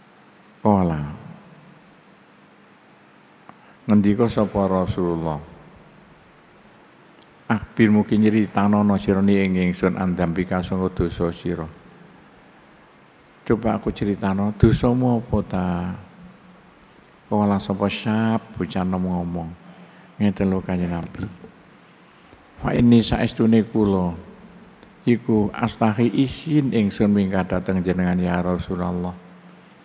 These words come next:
Kanjeng Nabi kula izin dhateng jenengan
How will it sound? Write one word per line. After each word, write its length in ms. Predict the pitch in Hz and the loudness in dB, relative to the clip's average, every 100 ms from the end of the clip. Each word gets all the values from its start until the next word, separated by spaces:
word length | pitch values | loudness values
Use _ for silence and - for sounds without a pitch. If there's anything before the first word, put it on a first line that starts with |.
| - - - - - - - | -20 -20 -20 -20 -20 -20 -8
Kanjeng 160 | 117 117 | 0 2
Nabi 160 | 117 117 | 2 2
kula 160 | 120 117 | 0 0
izin 400 | 113 107 123 101 | -2 0 0 0
dhateng 320 | 92 - 98 | 0 -2 -2
jenengan 480 | 92 90 92 92 | 0 0 0 0